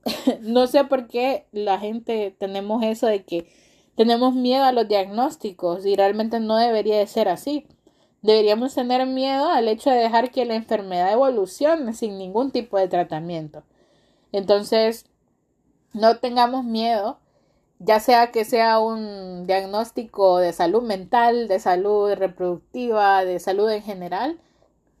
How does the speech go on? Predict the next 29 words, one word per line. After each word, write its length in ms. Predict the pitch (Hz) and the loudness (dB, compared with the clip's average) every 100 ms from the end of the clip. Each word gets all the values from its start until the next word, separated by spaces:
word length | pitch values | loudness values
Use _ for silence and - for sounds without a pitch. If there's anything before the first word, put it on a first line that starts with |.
| _ _ _ _ _ - | _ _ _ _ _ 0
Perdón, 360 | 208 202 190 | 0 0 -2
no 100 | 208 | -2
tengamos 360 | 226 233 233 233 | -2 -2 -2 -4
miedo 360 | 226 226 226 | -2 -2 2
a 40 | 226 | 0
un 180 | 214 214 | 0 -4
diagnóstico, 800 | 196 190 196 185 - 170 - - _ _ _ _ _ - | -4 -4 -10 -10 -14 -18 -18 -20 _ _ _ _ _ -6
porque 260 | 196 190 208 | -4 0 0
eso 320 | 214 247 240 | 2 2 2
es 160 | 214 214 | 0 0
la 260 | 233 226 | 2 2
puerta 300 | - 233 233 | 0 -2 0
de 60 | 240 | -2
entrada 640 | 214 196 220 262 285 254 _ - | -2 0 4 4 4 2 _ -12
a 180 | 214 202 | -2 -2
un 280 | 196 208 220 | -2 -8 -4
tratamiento 840 | 233 226 226 196 196 233 330 359 359 _ _ _ _ _ | -2 -2 -4 -6 -6 -6 -4 -6 -8 _ _ _ _ _
que 140 | 220 | -4
nos 280 | 220 220 226 | 0 0 4
ayude 440 | 190 202 277 349 | 2 2 2 2
a 140 | 277 226 | 2 0
poder 300 | 202 196 208 | 0 0 0
superar 600 | 233 226 170 175 220 262 _ _ - | -6 -6 -4 -2 -4 -6 _ _ -8
la 100 | 185 | -8
enfermedad. 680 | 180 180 165 156 156 165 - _ _ _ _ _ _ _ | -4 -6 -6 -10 -10 -10 -14 _ _ _ _ _ _ _
Y 360 | 202 196 196 185 | -6 -2 0 2
bueno, 220 | 190 160 - _ | 2 0 -12 _
eso 300 | 220 247 294 | -4 0 2
es 440 | 262 294 - - | 4 2 -2 -16